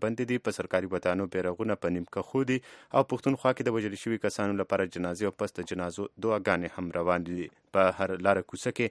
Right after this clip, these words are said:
هم د دغه ماشومانو خبرې روانې دي او هم دا غوښتنه کیږي، آ، چې حکومت په دې هکله ځینې پرېکړه وکړي. هرې خوا غوسه او خفګان هم ښودل کیږي. ډیوه ریډیو سره په خپلو خبرو کې په،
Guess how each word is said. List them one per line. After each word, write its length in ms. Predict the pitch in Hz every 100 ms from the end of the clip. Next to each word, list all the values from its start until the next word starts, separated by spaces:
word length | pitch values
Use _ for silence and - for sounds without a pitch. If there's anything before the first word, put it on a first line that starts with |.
| - -
هم 120 | 120 113
د 60 | 113
دغه 140 | 127 101
ماشومانو 460 | 92 - 98 92 85 - -
خبرې 320 | - 101 92 90
روانې 300 | - 104 117 120
دي 60 | 123
او 80 | 120
هم 160 | 113 120 127
دا 60 | 135
غوښتنه 320 | 113 - 110 101
کیږي، 220 | 110 101 101 - - -
آ، 100 | 92 -
چې 80 | 101
حکومت 340 | 95 - 101 -
په 40 | 92
دې 60 | 90 -
هکله 280 | 90 92 85 - _ 98
ځینې 200 | 107 90 -
پرېکړه 280 | 107 98 -
وکړي. 280 | 85 - 92 85
هرې 160 | 101 90
خوا 120 | - 92
غوسه 240 | 85 - 117
او 40 | -
خفګان 360 | 110 - 143 101 113
هم 100 | 107 -
ښودل 280 | 92 87 85
کیږي. 260 | - 87 92 87 - _
ډیوه 200 | 147 160 156
ریډیو 220 | 147 151
سره 140 | 139 135
په 100 | 127
خپلو 200 | 120 117
خبرو 260 | 107 110 113
کې 160 | 113
په، 60 | -